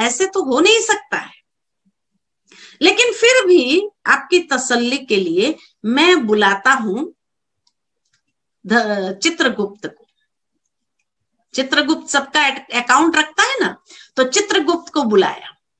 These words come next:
और चित्रगुप्त को बुलाकर कहा, "ये दोनों व्यक्ति का account लेके आओ।" तो चित्रगुप्त दोनों का account लेकर के आया,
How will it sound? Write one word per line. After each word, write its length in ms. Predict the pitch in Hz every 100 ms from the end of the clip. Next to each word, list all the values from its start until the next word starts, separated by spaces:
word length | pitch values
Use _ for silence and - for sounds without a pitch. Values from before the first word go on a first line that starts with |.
| _ _ _ _ _ _ -
और 100 | 262
चित्रगुप्त 680 | - 427 466 381 466 440 -
को 100 | 370
बुलाकर 480 | 302 294 294 294 269
कहा, 500 | 226 214 247 370 359 - _
"ये 140 | 240 247
दोनों 380 | 208 311 339
व्यक्ति 380 | 302 262 269 277
का 200 | 269 233
account 360 | 208 220 269 277
लेके 300 | 285 285 320
आओ।" 240 | 330 370 - _ _ _ _ _ _ _ _ _ _ _ - -
तो 60 | 349
चित्रगुप्त 720 | 349 440 466 359 427 440 -
दोनों 380 | 277 285 339 370
का 220 | 349 302
account 320 | 277 277 349
लेकर 360 | 349 349 370 381
के 140 | 381
आया, 340 | 392 359 370